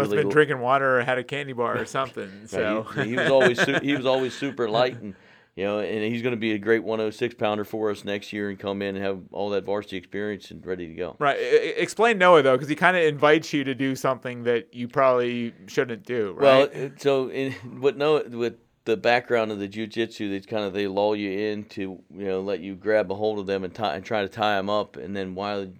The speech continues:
Speaker 1: you're in there, they're actually working on their offense, and you don't, you don't even know it's happening. So with Noah, it was, it, you know, the kid put him in a half, uh, and as he put us in a half, we reached up and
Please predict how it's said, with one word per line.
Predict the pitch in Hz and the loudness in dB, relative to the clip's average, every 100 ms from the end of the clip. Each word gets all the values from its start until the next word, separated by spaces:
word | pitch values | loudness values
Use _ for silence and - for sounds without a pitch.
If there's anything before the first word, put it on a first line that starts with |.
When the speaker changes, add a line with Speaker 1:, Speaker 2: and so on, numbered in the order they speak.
| - 85 | -20 -12
Speaker 1:
you're | 92 107 | -6 -4
in | 135 120 | -4 -4
there, | 87 82 87 _ _ _ _ - | -4 -6 -10 _ _ _ _ -6
they're | 104 113 113 | 2 4 4
actually | 107 107 | 2 -4
working | 98 107 113 107 98 | 0 0 0 -4 -4
on | 92 95 85 - | -2 -4 -8 -4
their | 107 107 | 2 4
offense, | 104 107 107 101 98 - - - | 4 2 2 -4 -4 -10 -16 -10
and | 92 | -8
you | 95 104 | -6 -4
don't, | 95 - | -4 -6
you | 95 98 98 _ | -12 -12 -14 _
don't | 104 104 98 | -6 -4 -4
even | 90 87 | -6 -4
know | 101 92 | 0 0
it's | - | -2
happening. | 110 101 62 80 80 _ - _ | -4 -2 -2 -10 -14 _ -20 _
So | 98 95 | 0 2
with | 95 92 | 0 -2
Noah, | 101 101 | 0 0
it | 98 | 0
was, | 95 92 - | -2 -6 -10
it, | 87 - | -14 -6
you | 92 | -4
know, | |
the | 90 | -4
kid | 90 98 - | -6 -8 -4
put | 104 | -6
him | 98 | -4
in | 92 | -6
a | 92 | -4
half, | 98 101 95 - _ _ _ _ _ | -2 -2 -2 -8 _ _ _ _ _
uh, | 85 92 92 | -2 0 0
and | 80 92 85 - | 0 -6 -8 -8
as | - 92 92 | -2 -2 -4
he | - 101 | -8 -8
put | 101 _ 120 117 90 - | -10 _ -8 -6 -6 0
us | 110 120 123 | 2 2 -2
in | 113 | -4
a | |
half, | 110 107 104 | -2 -4 -6
we | 104 101 | -10 -8
reached | 113 107 107 | -8 -4 -4
up | 101 | -4
and | 95 | -6